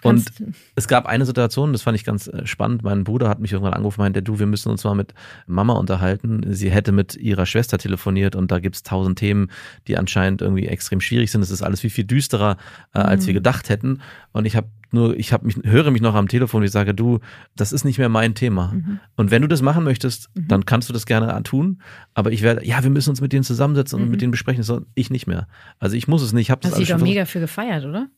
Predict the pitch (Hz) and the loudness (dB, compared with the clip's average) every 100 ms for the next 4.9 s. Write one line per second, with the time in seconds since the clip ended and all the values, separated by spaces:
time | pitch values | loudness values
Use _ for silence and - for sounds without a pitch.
0 | _ _ 147 247 139 110 98 95 104 80 | _ _ 0 0 -2 -2 0 2 0 -2
1 | - 185 156 139 92 90 175 156 185 143 | -2 0 0 -2 -2 -2 -2 -4 -4 -8
2 | - 101 - 104 - 98 123 107 135 135 | -2 0 2 0 2 4 4 4 2 4
3 | 135 180 131 170 127 135 - - - - | 2 2 2 4 2 0 -10 -18 -14 -6
4 | 123 - 123 110 107 151 - 131 120 | -6 -4 -4 -2 0 0 0 0 0